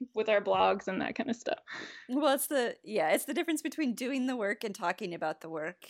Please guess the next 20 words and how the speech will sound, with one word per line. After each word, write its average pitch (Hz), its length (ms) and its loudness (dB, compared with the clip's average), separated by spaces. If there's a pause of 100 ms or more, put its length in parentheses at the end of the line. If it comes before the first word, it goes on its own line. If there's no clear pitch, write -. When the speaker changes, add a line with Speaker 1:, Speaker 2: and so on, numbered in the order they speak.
(100)
Speaker 2:
Um, 170 320 -6
and 254 120 -10
talking 269 300 2
about 269 220 4
the 214 80 4
work's 214 200 -2
really 202 360 -2
important 190 480 -4
for, 180 180 -4
like, 170 260 -2
recruiting 190 480 -6
mentors 180 380 -4
and 165 200 -8
money, 196 420 -2
right? 214 360 4
<laughs> - 80 8
Speaker 1:
That's 220 320 4
right, 214 200 12
Speaker 2:
But - 120 12
Speaker 1:
yep. 226 300 10